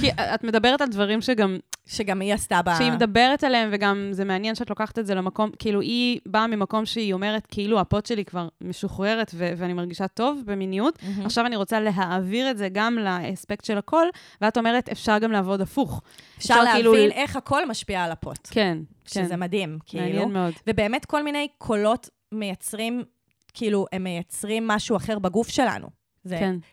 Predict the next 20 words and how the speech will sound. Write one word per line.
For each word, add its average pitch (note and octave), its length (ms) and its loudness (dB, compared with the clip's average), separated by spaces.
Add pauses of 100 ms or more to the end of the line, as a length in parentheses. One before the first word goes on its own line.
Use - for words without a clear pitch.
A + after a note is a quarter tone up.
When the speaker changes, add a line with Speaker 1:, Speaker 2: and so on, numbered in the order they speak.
Speaker 2:
כאילו, G3+ 200 -2
רק A#3 180 6
ל-, D4+ 40 -2 (180)
להתנסות G3+ 720 -2
עם F#3+ 220 -4
זה, A3+ 240 0 (380)
ולהיות G3 460 2
בתשומת A#3 500 -4
לב G3+ 300 2
למה G3 420 0
כל G3+ 300 2
קול G#3+ 280 0
מייצר G3+ 400 -4
בגוף G3 280 -2
שלך, G#3 360 -2
זה E3 80 -8
כאילו, E3+ 400 -4 (500)
זה E3 120 -14
כלי F#3+ 280 -6
מטורף F#3+ 640 0